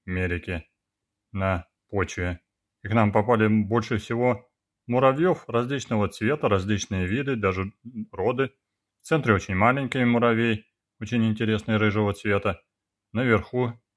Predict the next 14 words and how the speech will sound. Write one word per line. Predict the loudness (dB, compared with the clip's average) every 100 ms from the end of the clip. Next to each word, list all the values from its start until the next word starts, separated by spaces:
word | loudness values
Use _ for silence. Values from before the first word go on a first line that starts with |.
| _ _ _ -8
и | -4 -2 -2 -4 _ _ _ _
по | -4
бокам | 0 2 2 2 -4 _ -2
также | 0 2
муравьи | 2 2 2 0 -4 _ _ _ _ -4
рыжего | 2 2 2 0
цвета. | 0 2 2 2 -2 -4 _ -8
В |
нижней | -4 -4 -4
части | -4 -4 -4 -2
кадра – | 0 2 2 -2 _ _ _ -4
муравьи | 0 0 0
чёрного | 0 2 2 0 -2
цвета. | -2 -4 -4 -6